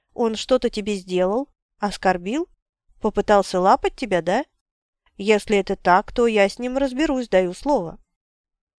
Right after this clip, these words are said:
Франка знала, что слову Далтона можно верить.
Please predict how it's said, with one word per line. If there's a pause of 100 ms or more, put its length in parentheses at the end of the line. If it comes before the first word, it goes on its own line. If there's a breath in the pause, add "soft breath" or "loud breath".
(140)
Франка
знала,
что
слову
Далтона
можно
верить.